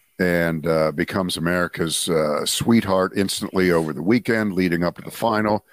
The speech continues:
because she's fantastic. She is Steph Curry, but she's a girl and she's white.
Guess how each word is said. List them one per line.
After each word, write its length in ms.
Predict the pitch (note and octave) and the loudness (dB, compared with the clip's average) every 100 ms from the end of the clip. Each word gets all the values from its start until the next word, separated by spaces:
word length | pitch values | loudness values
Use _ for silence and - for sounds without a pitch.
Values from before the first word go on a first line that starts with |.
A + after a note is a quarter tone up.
| - - _ | -20 -20 _
because 300 | G2+ - F2+ | -4 -2 -2
she's 240 | - E2 | -2 -4
fantastic. 840 | - F2 D#2+ - G#2 G2+ - G#2 - _ _ _ _ | -4 -4 -4 -2 0 0 0 -4 -4 _ _ _ _
She 360 | - - G#2 F#2+ | -8 0 2 4
is 380 | F2+ F2 - - _ | 4 2 -2 -6 _
Steph 600 | - - - A#2+ A2+ - | -6 -4 2 2 2 -4
Curry, 580 | - A2+ F#2 F2 F#2 - _ _ - | -2 2 2 2 0 -4 _ _ -2
but 180 | G2+ | -2
she's 240 | - G#2 F2+ | 0 -2 -2
a 40 | |
girl 340 | E2+ G2+ G2+ F#2+ | 0 2 2 0
and 100 | F#2 | 0
she's 200 | A2 F2+ | -2 0
white. 540 | D#2 D2+ G#2 - - | 2 2 0 -4 -12